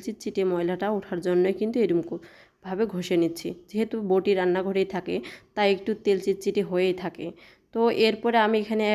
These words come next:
একটা কাপড় নিয়েছি, শুকনো কাপড়। এবার এটা দিয়ে আমি ভালোভাবে মুছে পরিষ্কার করে নিচ্ছি এই রসটাকে। তো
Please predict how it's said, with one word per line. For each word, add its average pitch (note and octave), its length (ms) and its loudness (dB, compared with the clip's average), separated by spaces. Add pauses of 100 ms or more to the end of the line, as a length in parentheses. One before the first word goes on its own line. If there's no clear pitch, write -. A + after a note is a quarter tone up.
একটা G3+ 180 -6 (100)
কাপড় F#3+ 320 -2
নিয়েছি, F#3 260 0 (120)
শুকনো F#3+ 300 -4
কাপড়। F#3 340 -2 (400)
এবার G3+ 220 2 (140)
এটা G3 160 2 (120)
দিয়ে G#3 140 2 (100)
আমি G3+ 120 2 (100)
ভালোভাবে F#3 420 0 (120)
মুছে F#3 280 0 (100)
পরিষ্কার F#3 400 -2
করে E3+ 120 -2
নিচ্ছি F3 340 -2 (180)
এই F#3 120 0
রসটাকে। E3+ 480 -8 (640)
তো - 80 -4